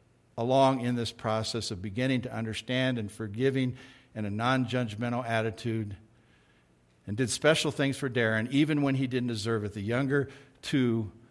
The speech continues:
followed right after and did the same. It totally blew Darren away. Why were we, we being nice to him when he was being so rotten?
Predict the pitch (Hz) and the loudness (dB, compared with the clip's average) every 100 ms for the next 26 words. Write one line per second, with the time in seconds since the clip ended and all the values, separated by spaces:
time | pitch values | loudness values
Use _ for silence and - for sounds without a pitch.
0 | _ - 123 123 107 120 135 135 131 - | _ -8 0 2 2 4 4 6 4 2
1 | 135 107 120 127 135 - 120 117 117 110 | 0 0 0 -2 -2 0 0 0 0 -4
2 | - - 202 196 131 113 123 113 120 113 | -6 0 0 2 0 0 0 0 0 -2
3 | 104 101 95 90 92 - _ _ _ _ | -2 -4 -6 -8 -14 -20 _ _ _ _
4 | _ _ _ _ _ _ - 120 139 127 | _ _ _ _ _ _ -2 0 2 2
5 | 127 139 135 131 135 131 120 127 139 - | 0 -4 0 2 4 2 2 2 0 0
6 | 135 123 113 107 123 123 110 117 117 110 | 0 0 0 -2 -2 -2 -2 -2 -2 -2
7 | 120 110 92 87 95 87 | -2 -2 -2 -4 -8 -10